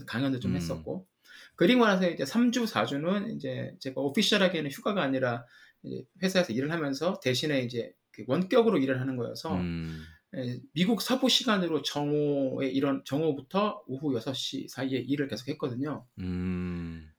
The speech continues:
Speaker 1: 그러니까 이제 미국 서부 시간으로 정오면 그 한국 시간으로 한 새벽 네 시 정도 되니까 세 시
Speaker 2: 아,
Speaker 1: 쯤
Speaker 2: 그래요?
Speaker 1: 일어나서,
Speaker 2: 음.
Speaker 1: 예,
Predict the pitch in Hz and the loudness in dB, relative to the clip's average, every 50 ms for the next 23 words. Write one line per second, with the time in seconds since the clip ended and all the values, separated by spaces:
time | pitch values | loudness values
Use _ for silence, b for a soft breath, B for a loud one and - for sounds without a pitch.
0 | _ _ 190 190 185 185 180 160 147 156 135 127 156 190 214 190 190 220 233 254 | _ _ 2 4 4 4 2 2 2 0 2 4 4 4 4 2 2 0 2 2
1 | 240 226 - 226 220 208 190 185 175 - - 147 147 151 147 147 143 139 135 139 | 2 0 2 0 0 0 0 0 -2 -2 -4 -4 -2 -2 0 0 0 0 -2 -2
2 | 139 - - - - 143 139 - - - _ _ - - 220 226 - - - 190 | -6 -8 -12 -12 -12 -12 -12 -12 -18 -20 _ _ -4 -2 -2 -2 0 -2 -2 0
3 | 175 160 151 - 147 139 135 131 190 185 180 143 131 123 - - - - 165 156 | -2 -2 -2 -2 -4 -4 -2 -2 -2 -2 -2 0 0 0 0 0 0 -2 -2 0
4 | 151 139 135 135 143 143 - - 143 135 127 120 117 120 117 - - 123 120 113 | 0 0 0 -2 -6 -8 -8 -8 -8 -8 -6 -4 -4 -6 -4 -4 -6 -6 -6 -6
5 | 107 95 - - 127 - - 208 180 104 - - - 160 139 - - 139 131 123 | -8 -12 -14 -14 -6 -2 0 2 2 0 0 -2 -2 -2 0 0 2 0 0 0
6 | 127 127 - 190 214 233 - - - - 139 135 127 113 110 80 | -2 0 0 0 0 0 -2 -6 -2 2 2 4 4 2 -2 -6